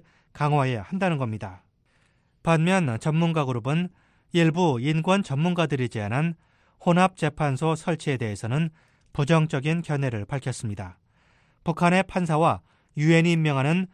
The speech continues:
외국인 판사가 공동으로 재판부를 구성하는 혼합재판소는 북한의 사법부의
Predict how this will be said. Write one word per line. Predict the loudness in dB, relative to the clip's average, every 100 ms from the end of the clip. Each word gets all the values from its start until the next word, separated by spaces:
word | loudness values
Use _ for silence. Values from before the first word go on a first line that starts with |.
| _ -2
외국인 | 0 2 0 0 -2
판사가 | -2 -4 -2 -2 0 -2 -4 _ _ _
공동으로 | 0 2 4 2 4 2 0
재판부를 | -2 -6 -2 0 0 -2 -4
구성하는 | -6 -6 -4 -2 -2 -6 _ _ _ 2
혼합재판소는 | 4 4 2 -4 -4 -4 -4 -2 -2 -2 -6 _ _ _
북한의 | -4 0 2 2 0
사법부의 | -2 -4 -2 0 0 0